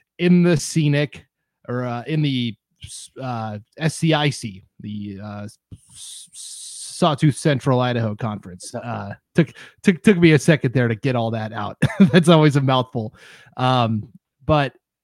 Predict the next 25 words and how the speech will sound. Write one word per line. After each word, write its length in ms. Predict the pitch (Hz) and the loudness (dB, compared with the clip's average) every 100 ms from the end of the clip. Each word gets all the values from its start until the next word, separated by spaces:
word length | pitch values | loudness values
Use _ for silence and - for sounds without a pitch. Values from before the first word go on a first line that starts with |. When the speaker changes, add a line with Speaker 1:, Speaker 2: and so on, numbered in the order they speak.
| - | -20
Speaker 1:
Filer 720 | - 165 226 214 123 113 117 _ _ _ _ _ _ _ _ | -8 -2 2 2 0 -4 -6 _ _ _ _ _ _ _ _
has 220 | - 143 | -2 0
had 240 | - 190 151 | 0 -2 0
this 280 | 151 - - | -2 -2 -14
four-year 800 | - - - 208 226 202 156 190 | -20 -8 -2 0 0 0 0 0
run 640 | 185 117 135 170 185 190 180 143 | 0 -2 -2 0 0 0 -2 -6
of 260 | 139 117 | -8 -4
dominance 840 | 135 156 254 135 98 98 - - - _ _ _ _ - | -2 2 2 0 -4 -10 -10 -14 -16 _ _ _ _ -12
where, 480 | 123 156 151 147 - | -2 2 2 0 -4
Scott, 460 | - 190 180 - _ | -6 -2 -2 -6 _
counting 460 | - 165 160 156 123 | 0 2 4 2 2
district 500 | 165 202 - 202 - | 0 -2 -2 -4 -2
tournament 400 | 175 180 175 135 | 0 2 0 -2
games 440 | 165 160 165 139 | -4 -2 -2 -4
and 140 | 113 113 | -8 -10
the 80 | |
regular 380 | 110 165 175 160 | -6 -4 -2 -4
season 380 | 143 170 131 139 | -2 -4 -2 -4
games, 320 | 135 131 120 - | -4 -4 -6 -6
any 200 | 175 220 | -4 -2
game 280 | 170 175 160 | 0 0 0
where 100 | 143 | 0
they 140 | 147 | -2
played 420 | 151 139 123 123 - _ _ _ - | -4 -6 -6 -8 -12 _ _ _ -2
Kimberly, 580 | 185 190 185 175 160 | 0 2 0 0 -2